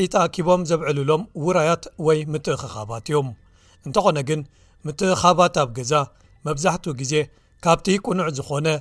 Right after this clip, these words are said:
ህሞት ወይ ግዜ ምምራጽ ንላዕሊ ዘድልዮም ነገር የለን። እቲ ኣዝዩ ኣውስትራልያዊ ተባሂሉ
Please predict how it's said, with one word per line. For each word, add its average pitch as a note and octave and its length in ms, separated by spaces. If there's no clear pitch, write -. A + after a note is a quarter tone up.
ህሞት F3+ 400
ወይ E3 180
ግዜ D#3 240
ምምራጽ A#2+ 500
ንላዕሊ D3+ 400
ዘድልዮም D#3+ 460
ነገር A2 280
የለን። B2+ 380
እቲ B2+ 180
ኣዝዩ D3 360
ኣውስትራልያዊ E3+ 640
ተባሂሉ D#3 420